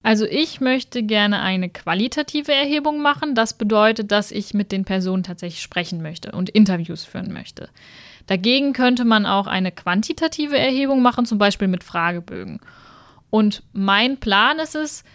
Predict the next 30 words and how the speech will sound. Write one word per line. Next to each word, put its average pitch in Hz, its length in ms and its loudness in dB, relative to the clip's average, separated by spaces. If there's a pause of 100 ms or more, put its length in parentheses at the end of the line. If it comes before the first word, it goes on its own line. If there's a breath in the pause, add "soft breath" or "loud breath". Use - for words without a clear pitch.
(340 soft breath)
dass 214 260 0
ich 220 380 -2 (260)
vor 302 760 4
und 208 200 0
nach 202 500 2 (100)
einer 196 220 2
solchen 185 280 0
Fortbildung 247 680 0
die 214 100 0
Lehrkräfte 196 460 0
befrage. - 500 -10
Also 180 180 -10
vorher 240 520 4
frage 214 400 2
ich, 214 300 -6 (180)
was 185 460 -8
haben 233 300 4
die 233 100 0
überhaupt 226 460 2
schon 220 320 2
für 214 160 0
informatische 214 640 2
Kompetenzen 202 600 -2
oder 180 220 -2
wissen 269 260 -2
die 226 140 0
überhaupt, 190 340 0
was 180 160 -6
Informatik 170 640 -6
ist? - 360 -6